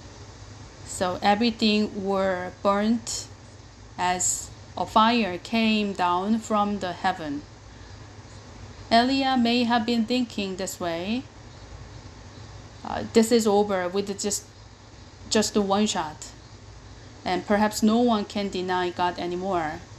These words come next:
After this wonderful miracle, everyone will be forced to repent and follow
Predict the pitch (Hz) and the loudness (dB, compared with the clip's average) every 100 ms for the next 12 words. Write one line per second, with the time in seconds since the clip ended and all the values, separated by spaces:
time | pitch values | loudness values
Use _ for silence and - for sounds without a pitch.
0 | - - - - - - - 180 - 202 | -18 -18 -18 -18 -18 -4 0 2 2 0
1 | 202 196 - - - - - - 220 240 | 0 -2 -4 -10 -18 -20 -10 0 4 4
2 | 277 269 233 202 196 185 180 - 233 262 | 4 4 2 2 0 0 -2 -2 -2 2
3 | 294 285 - 196 220 214 214 233 240 214 | 0 0 2 4 4 4 4 4 2 0
4 | 190 220 226 262 - 196 185 208 - - | 0 2 2 0 0 0 0 -2 -6 -12
5 | - - 214 208 190 202 - 220 233 247 | -8 0 2 2 2 0 2 2 2 0
6 | - - - - - 202 190 190 202 196 | -6 -16 -18 -18 -6 0 0 0 -2 -4
7 | 196 220 220 226 202 190 | 2 4 6 4 2 -2